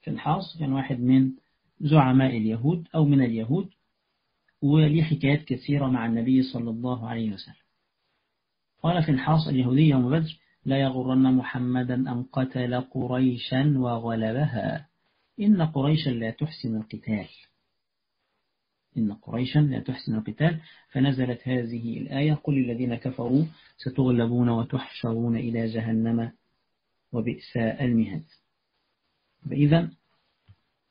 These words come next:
خلاصة المسألة: إنه حضراتكم بنتعلم من هذه الآية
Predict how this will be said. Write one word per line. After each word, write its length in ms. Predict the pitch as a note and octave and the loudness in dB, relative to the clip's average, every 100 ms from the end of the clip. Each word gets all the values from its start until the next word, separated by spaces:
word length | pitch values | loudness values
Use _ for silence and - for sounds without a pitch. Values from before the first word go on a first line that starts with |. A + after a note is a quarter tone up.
| _ _ - - _ - | _ _ -20 -20 _ 0
خلاصة 340 | C3 C3+ C#3+ - | 2 2 0 0
المسألة: 560 | A2+ A2+ - C#3+ D3+ - _ _ _ _ _ - - _ _ _ _ _ - - - | 0 0 0 2 2 -2 _ _ _ _ _ -18 -18 _ _ _ _ _ -20 -18 0
إنه 360 | C#3+ C3+ C3 B2+ | 6 8 8 6
حضراتكم 760 | - A#2+ B2+ C3 - D3 D#3 - _ _ _ _ - | 2 -2 2 0 0 2 2 0 _ _ _ _ -2
بنتعلم 640 | C3+ C3 B2+ A#2+ C3 B2 | 2 2 2 4 4 6
من 220 | A#2 A2+ A#2 | 4 4 2
هذه 460 | B2+ A#2 A#2 A#2 A2+ | 2 0 -2 -4 -2
الآية 480 | A2+ C3 C3 D3 | -2 2 4 4